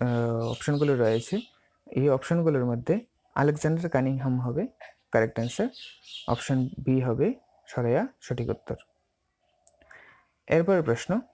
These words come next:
কত খ্রিস্টাব্দে Archaeological Society of India প্রতিষ্ঠিত হয়? এটার, আহ, সঠিক উত্তর হবে প্র-, আঠারোশো একষট্টি। আঠারোশো একষট্টি খ্রিস্টাব্দে Archaeological Society of India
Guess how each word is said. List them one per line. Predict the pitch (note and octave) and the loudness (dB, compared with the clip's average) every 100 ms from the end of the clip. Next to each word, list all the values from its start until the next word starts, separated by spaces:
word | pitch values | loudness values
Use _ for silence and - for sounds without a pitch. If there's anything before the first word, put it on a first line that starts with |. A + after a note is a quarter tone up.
| _ _ _ _ - - - _ _ _ _ _ _ _ _ _ | _ _ _ _ -20 -20 -20 _ _ _ _ _ _ _ _ _
কত | F#3 F#3+ | 2 2
খ্রিস্টাব্দে | F#3+ F#3+ F#3 E3+ C3+ F#3+ A#3+ | 0 0 0 0 0 0 0
Archaeological | D3+ D3+ D#3 D#3 E3+ | 0 4 2 4 0
Society | E3 D#3 D3+ D3 D3+ | 0 -2 -2 2 0
of | D3 | 2
India | B2+ C#3 G3+ - _ - - | 0 2 0 -4 _ -20 -2
প্রতিষ্ঠিত | C3 B2 - - | 0 0 -2 -4
হয়? | A#2+ - - - - - - - _ _ _ _ | -4 -6 -8 -18 -18 -20 -20 -20 _ _ _ _
এটার, | - D3 E3+ F3 - | -2 2 2 2 2
আহ, | C#3 C3 A#2+ A#2 | 2 2 0 -2
সঠিক | C#3+ C#3 | 0 0
উত্তর | C3+ - | 0 0
হবে | A#2+ B2 F#3+ C4+ _ _ _ _ | 0 2 2 0 _ _ _ _
প্র-, | C3+ - | 2 2
আঠারোশো | C#3 C3+ C3+ - | 0 2 2 2
একষট্টি। | - - - - - - _ _ _ _ - _ _ - - - | 2 0 -8 -6 -8 -8 _ _ _ _ -20 _ _ -16 -16 -4
আঠারোশো | C#3+ C#3+ D3 D#3+ | 0 2 2 2
একষট্টি | - D3 - | 0 -2 0
খ্রিস্টাব্দে | D#3 - D3+ D#3+ A#3+ | -2 2 0 2 0
Archaeological | G3 C3+ B2+ C3 C#3 D#3+ | 0 0 2 2 2 0
Society | C#3+ B2 A2 A#2+ | 0 -2 2 0
of | B2 | 0
India | B2 F3+ | 0 -2